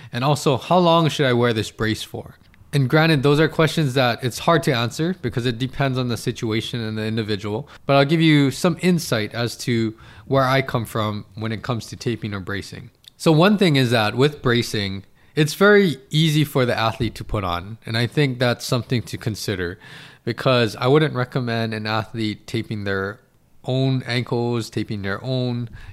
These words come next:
you know, knees, elbows, unless they had an experienced certified athletic trainer or someone that's used to taping, just because you want to tape in a way that you can support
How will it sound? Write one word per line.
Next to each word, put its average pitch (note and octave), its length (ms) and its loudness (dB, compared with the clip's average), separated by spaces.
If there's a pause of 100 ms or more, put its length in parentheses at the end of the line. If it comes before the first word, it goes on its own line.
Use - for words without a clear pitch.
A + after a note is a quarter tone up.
you G#2 60 -8
know, G#2 100 -4
knees, B2 640 0
elbows, A#2 580 -4 (460)
unless C#3+ 240 2
they C#3+ 100 0
had B2 180 0
an A2 100 0
experienced A#2 720 -2
certified G#2+ 420 -2
athletic G2+ 320 -4
trainer A#2+ 360 -2
or G2 60 -2
someone A2+ 340 -4
that's G2 400 -4
used A#2 300 -4
to G2+ 100 -4
taping, B2 560 -4 (440)
just D#3 240 2
because C#3 340 2
you B2+ 100 4
want A#2+ 360 0
to A#2+ 100 -4
tape A#2+ 320 -2
in A2+ 80 -2
a G#2+ 100 -2
way G#2+ 200 0
that G2 340 -6 (380)
you C3+ 160 2
can A2+ 240 -2
support - 800 -2